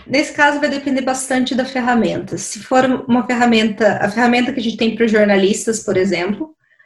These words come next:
a gente tem uma base de dados, é, anotados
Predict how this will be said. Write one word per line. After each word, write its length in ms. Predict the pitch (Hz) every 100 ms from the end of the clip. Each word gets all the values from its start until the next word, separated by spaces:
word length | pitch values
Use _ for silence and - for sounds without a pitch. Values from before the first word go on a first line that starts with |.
| _ _ -
a 80 | 196
gente 480 | 202 202 - - _
tem 180 | 214 208
uma 140 | 202
base 400 | 202 185 202 196
de 180 | 202 196
dados, 720 | 190 190 190 - - - - _ 185
é, 200 | 190 -
anotados 1080 | 202 196 196 185 175 214 311 - - -